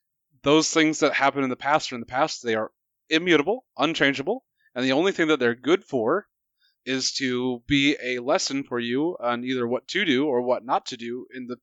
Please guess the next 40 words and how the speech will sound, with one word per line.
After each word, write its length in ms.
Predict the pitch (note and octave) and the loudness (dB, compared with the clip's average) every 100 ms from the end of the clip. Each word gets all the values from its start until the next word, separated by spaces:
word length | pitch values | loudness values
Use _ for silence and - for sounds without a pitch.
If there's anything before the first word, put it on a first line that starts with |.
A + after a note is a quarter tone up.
| - | -12
present 460 | - A#2 B2 A2+ - | -6 -4 -6 -10 -16
moment. 400 | A2+ A#2+ D#2+ - _ - - _ | -10 -10 -10 -16 _ -20 -20 _
And 100 | G#2+ | -16
so 200 | G2+ A2+ | -8 -6
if 80 | A2+ | -6
you 100 | A#2 | -8
can 160 | A#2 A#2 | -12 -10
just 180 | A#2+ A#2 | -10 -6
let 240 | A#2 - | -6 -6
go 240 | A2+ B2 B2 | -4 -4 -2
of 60 | |
the 40 | G#2+ | -6
past 720 | - B2 B2+ F2 - - - _ _ _ _ _ _ - | -6 -2 -2 -4 -10 -10 -12 _ _ _ _ _ _ -8
and 500 | A#2 A2 A2 A2 G#2+ | -4 -2 -2 -4 -8
say, 220 | - A2 | -6 -4
"I 160 | G#2 A#2 | -2 0
have 240 | B2 B2+ | 2 2
a 100 | A#2+ | 0
task 380 | - A#2+ A#2 - | -2 -4 -4 -6
in 100 | G#2+ | -8
front 220 | C3+ C#3+ | -2 -2
of 40 | A2 | -2
me. 280 | G2 G2 _ _ - | -8 -12 _ _ -8
I 60 | A#2 | -2
don't 160 | A#2+ | -2
need 200 | B2 B2 | -2 -6
to 60 | A2 | -6
worry 380 | G#2+ B2+ C#3 B2+ | -2 2 4 4
about 420 | A2 G#2+ G#2+ - - _ _ _ _ | 2 0 0 -4 -14 _ _ _ _
the, 480 | A#2 A2+ A2 A2 G#2 _ _ _ _ - | -12 -10 -8 -8 -10 _ _ _ _ -2
anything 320 | C#3+ D3+ C#3 | 0 2 0
that's 160 | B2 B2 | -2 -4
happened 180 | A#2 | -4
in 60 | A2+ | -6
the 60 | A#2+ | -2
past. 240 | B2 - | -2 -2
I 80 | A#2 | -12
can't 200 | A#2 A2 | -12 -10
change 280 | - D#3+ B2 | -2 -2 -2
it." 140 | B2+ | -6